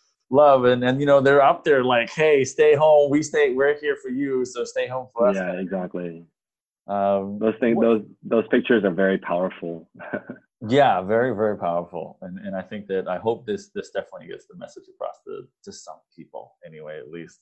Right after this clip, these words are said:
Speaker 1: uh, to, to people to, to get them from stock going out. So my next question, though, just about, just to keep it simple, because the podcast is a bit short, you and your team are very much in the front lines that we just established. So what is it like to be a pharmacist right now and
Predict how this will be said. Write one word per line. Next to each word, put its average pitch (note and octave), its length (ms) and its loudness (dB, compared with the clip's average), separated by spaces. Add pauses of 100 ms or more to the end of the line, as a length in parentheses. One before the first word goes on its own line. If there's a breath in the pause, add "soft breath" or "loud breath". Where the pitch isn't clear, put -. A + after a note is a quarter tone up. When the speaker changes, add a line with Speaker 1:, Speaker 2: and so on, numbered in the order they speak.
Speaker 1:
uh, E2+ 60 -14 (120)
to, E2 100 -16
to - 180 -20
people E2+ 320 -20
to, C#2+ 100 -20 (460)
to F#2 60 -14
get F2 180 -14
them E2+ 120 -20
from F2 100 -20
stock F2 200 -12
going E2+ 220 -12
out. F2+ 180 -10 (500 soft breath)
So D#3+ 360 0
my C#3 100 -2
next C#3 280 -4
question, C3 420 -4
though, G#2+ 180 -2
just G#2+ 320 -2 (140)
about, A2 640 0
just A2 140 -16
to A#2+ 60 -18
keep A#2 120 -8
it G2+ 60 -10
simple, G#2+ 280 -2
because F#2+ 260 0
the F#2 80 -8
podcast G2+ 460 -2
is F#2 100 -14
a F2+ 40 -12
bit - 200 -10
short, F#2 260 -10 (300)
you B2+ 220 -4
and D#3 100 -4
your C#3 140 -2
team C3+ 220 -4
are A#2 100 2
very A2 180 2
much A2 220 -2
in G#2 60 -8
the F#2+ 80 -6
front G2+ 240 -4
lines F2+ 220 -8
that F2 140 -10
we F2+ 120 -16
just - 180 -18
established. F2 580 -8 (420)
So B2 240 -4
what B2 280 -2
is G3 140 -4
it G2 100 -6
like A#2+ 260 0
to B2+ 100 -10
be A2 360 -6
a F#2+ 80 -4
pharmacist A2+ 720 -8 (140)
right A2+ 320 0
now F#2+ 400 -6
and F#2+ 80 -14